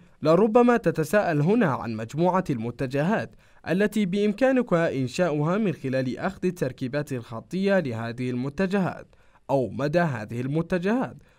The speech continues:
وبتعبير آخر لربما أنك تتساءل عن ماهية جميع القيم الممكنة التي من الممكن أن تتخذها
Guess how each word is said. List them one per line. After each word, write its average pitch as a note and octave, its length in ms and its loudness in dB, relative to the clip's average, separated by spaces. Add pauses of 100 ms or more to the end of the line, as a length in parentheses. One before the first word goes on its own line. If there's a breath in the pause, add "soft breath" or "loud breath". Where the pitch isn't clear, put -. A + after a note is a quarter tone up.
(140 soft breath)
وبتعبير B2 1040 0
آخر D#3+ 320 -4 (300 soft breath)
لربما D#3 720 2
أنك C3+ 260 -4
تتساءل C#3 840 -2
عن C#3+ 180 0
ماهية C3 500 0
جميع D3+ 460 0
القيم D#3 440 0
الممكنة A#2 600 -4 (380 soft breath)
التي A#3 420 4
من E3+ 240 2
الممكن F3+ 560 0
أن C3+ 200 -4
تتخذها D3+ 880 -4